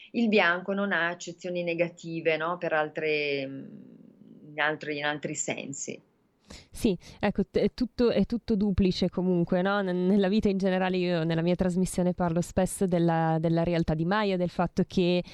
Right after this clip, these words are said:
Speaker 2: eh, c'è sempre un lato positivo e un lato negativo in ogni cosa che ci circonda.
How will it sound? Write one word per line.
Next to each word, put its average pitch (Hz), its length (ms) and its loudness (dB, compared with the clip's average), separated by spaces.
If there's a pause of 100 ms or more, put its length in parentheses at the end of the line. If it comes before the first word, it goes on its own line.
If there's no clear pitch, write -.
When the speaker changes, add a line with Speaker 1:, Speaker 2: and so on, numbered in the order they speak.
(140)
Speaker 2:
eh, 160 680 2
c'è 160 400 0
sempre 202 800 2
un 175 180 0
lato 175 420 0
positivo 185 420 2
e 196 40 0
un 180 60 0
lato 170 260 0
negativo 165 640 2
in 214 160 2
ogni 190 220 2
cosa 170 320 0
che 170 120 0
ci - 180 -4
circonda. 147 760 -2